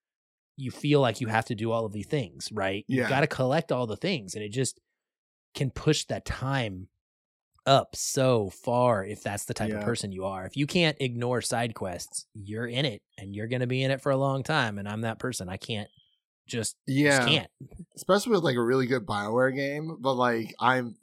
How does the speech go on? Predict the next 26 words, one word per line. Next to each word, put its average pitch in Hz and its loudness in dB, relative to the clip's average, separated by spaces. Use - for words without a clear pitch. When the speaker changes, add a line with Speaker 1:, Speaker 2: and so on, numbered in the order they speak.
Speaker 2:
for 143 2
this 156 2
game, 151 -2
I'm 123 -2
making 127 -2
an 107 -10
exception. 98 -8
I'm 101 -10
beelining 151 0
through 135 -4
the 135 0
story, 104 -6
and 123 0
I'll 117 2
do 123 -4
everything 120 -4
<laughs> 120 -8
else - -4
after, 147 -2
'cause 190 -4
it's 151 -4
been 190 -2
so 175 -2
long. 185 -2
I'm 151 -10
like, 147 -6